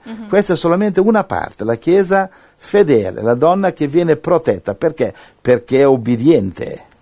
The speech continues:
Speaker 1: Sì.
Speaker 2: Se Dio gli dice vai là, va. Ve-, lo Spirito Santo sta parlando alle chiese del mondo e dice: "Uscite dai vostri cimiteri religiosi perché viene l'anticristo e vi distrugge." Allora dico: "Noi non usciamo."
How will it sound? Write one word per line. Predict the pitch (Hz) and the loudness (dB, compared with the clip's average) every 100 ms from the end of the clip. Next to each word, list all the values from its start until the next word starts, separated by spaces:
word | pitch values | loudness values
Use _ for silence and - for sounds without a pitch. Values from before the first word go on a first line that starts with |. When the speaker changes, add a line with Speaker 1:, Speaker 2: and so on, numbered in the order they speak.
| _ _ _ _ _ | _ _ _ _ _
Speaker 1:
Sì. | - - 196 _ | -20 -18 -18 _
Speaker 2:
Se | - 123 | -6 -2
Dio | 151 | 2
gli | 143 | 2
dice | 139 120 120 | 2 2 0
vai | 135 135 | 0 0
là, | 165 117 | -2 0
va. | 117 151 - _ _ _ _ _ _ _ _ _ _ | -2 -2 -6 _ _ _ _ _ _ _ _ _ _
Ve-, | - 135 123 139 135 - | -10 -6 -4 -6 -12 -8
lo | 135 131 | -4 -4
Spirito | - 190 196 185 | -2 0 2 2
Santo | 180 131 110 | 0 -2 -2
sta | 127 | -2
parlando | 120 131 160 143 | -2 0 0 0
alle | 120 | -2
chiese | 117 151 131 | -2 -4 0
del | 127 131 | 0 0
mondo | 127 107 | 0 -2
e | |
dice: | 101 104 104 - - - | -4 -4 -4 -6 -14 -10
"Uscite | - 143 139 - 220 208 185 139 | 0 2 2 0 0 2 2 4
dai | 135 | 2
vostri | 123 160 190 - 143 | 4 2 2 -2 -10
cimiteri | - 127 127 113 185 202 175 | -10 -6 -4 0 4 4 4
religiosi | 156 147 147 127 202 220 170 180 - - _ | 2 0 -2 2 4 4 2 -6 -8 -20 _
perché | 151 131 139 | -4 0 0
viene | 135 196 175 | 2 2 2
l'anticristo | 160 151 175 190 220 214 185 | 0 -2 -4 0 0 0 -2
e | |
vi | 156 | 0
distrugge." | 160 156 147 131 110 131 | -2 -2 -2 -2 -2 -2
Allora | 147 | 0
dico: | 120 113 | 0 0
"Noi | 151 170 | 0 2
non | 160 | 0
usciamo." | 175 123 98 - | -2 -4 -6 -8